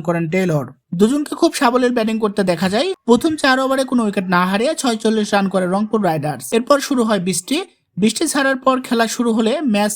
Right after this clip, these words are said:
দাঁড়ায় ষোলো ওভারে। চার দশমিক দুই বলে সালমানের করা দ্বিতীয় ওভারের দ্বিতীয় বলে সৌম্য সরকার বোল্ড আউট হয়ে সাজঘরে ফিরেন। আউট হবার আগে তেরো বলে বাইশ রানের এক ক্যামিও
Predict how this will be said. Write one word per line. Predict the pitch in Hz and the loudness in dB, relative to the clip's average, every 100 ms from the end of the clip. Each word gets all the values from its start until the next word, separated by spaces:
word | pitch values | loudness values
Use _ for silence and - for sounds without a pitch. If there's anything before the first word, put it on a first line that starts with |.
| 180 190 | -2 2
দাঁড়ায় | 190 185 185 | 2 0 -2
ষোলো | 190 175 | 0 0
ওভারে। | 170 165 151 156 _ - | 0 -2 -4 -6 _ -2
চার | 226 247 | 0 0
দশমিক | 285 311 311 262 | 0 0 0 0
দুই | 262 285 | 0 2
বলে | 240 240 370 | 2 0 -2
সালমানের | 277 233 247 254 254 | 0 0 0 -2 0
করা | 262 254 226 | 0 0 -2
দ্বিতীয় | 233 262 247 | 0 0 2
ওভারের | 254 254 185 | 0 -2 -2
দ্বিতীয় | 214 214 277 247 | -2 0 0 2
বলে | 190 294 - | 0 -2 -2
সৌম্য | 262 262 269 | -2 -2 -2
সরকার | 233 240 196 | -2 0 0
বোল্ড | 208 214 | 0 0
আউট | 208 208 | -2 -2
হয়ে | 202 - | -4 -2
সাজঘরে | 202 185 180 156 | -4 -2 -2 -2
ফিরেন। | 151 131 135 _ - | -4 -4 -8 _ 2
আউট | 214 262 | 2 2
হবার | 311 294 | 0 0
আগে | 240 240 254 | 0 -2 0
তেরো | 214 208 | 0 2
বলে | 202 196 196 | 0 0 0
বাইশ | 240 262 | -2 -2
রানের | 262 240 226 | -2 0 -2
এক | 220 220 | -2 -2
ক্যামিও | 214 208 | 0 0